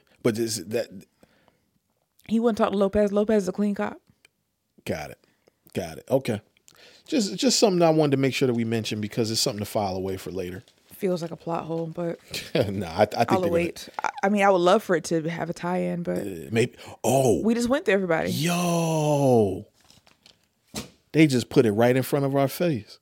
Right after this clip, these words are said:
Speaker 2: Charles didn't know.
Speaker 1: Nah, maybe
Speaker 2: Huh.
Speaker 1: it was white boy Rick.
Speaker 2: How the fuck would white boy? No.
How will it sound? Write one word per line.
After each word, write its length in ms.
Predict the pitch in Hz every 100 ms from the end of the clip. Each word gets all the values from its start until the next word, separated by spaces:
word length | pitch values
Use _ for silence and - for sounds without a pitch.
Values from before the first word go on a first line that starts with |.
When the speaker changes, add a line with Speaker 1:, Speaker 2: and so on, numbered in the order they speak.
| -
Speaker 2:
Charles 340 | - 294 320
didn't 220 | 247 240
know. 180 | 233 240 - _ _ -
Speaker 1:
Nah, 800 | 131 170 175 170 143 107 101 98
maybe 180 | 135 165
Speaker 2:
Huh. 40 | 160
Speaker 1:
it 20 |
was 120 | 151
white 220 | 160 156
boy 180 | 151 165
Rick. 440 | 156 185 170 - - _ _ _ _ _ _ _ _
Speaker 2:
How 140 | - 311
the 80 | 320
fuck 340 | - 202 185
would 140 | 196
white 180 | 175 180
boy? 100 | 185 - _ _ _ -
No. 280 | 196 190